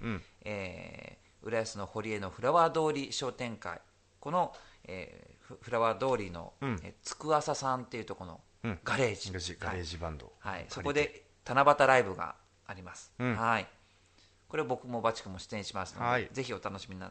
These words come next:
Speaker 2: なさってください。
Speaker 1: うん。
Speaker 2: はい。そして、えー、七月十九日土曜日は、ユースタイルボリューム十五。
Speaker 1: うん。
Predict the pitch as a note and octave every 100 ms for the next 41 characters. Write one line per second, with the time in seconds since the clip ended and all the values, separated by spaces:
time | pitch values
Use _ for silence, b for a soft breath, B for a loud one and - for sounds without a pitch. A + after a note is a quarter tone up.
0 | F#2 F#2 F2+ - - - - - C#3 C#3
1 | - G3 B B - F#3 G#3 F#3 - B
2 | B - B2+ - D3+ D3+ D3 C#3 B2 D3
3 | - C3+ B2 - G#2+ A#2 A2 G#2 G2 C3+
4 | C3+ A#2+ C#3+ C#3+ - C3+ A2+ F#2+ F#2 G#2
5 | C#3+ C3+ A2+ F#2+ C#3+ C3 G2 B2+ - -
6 | C3+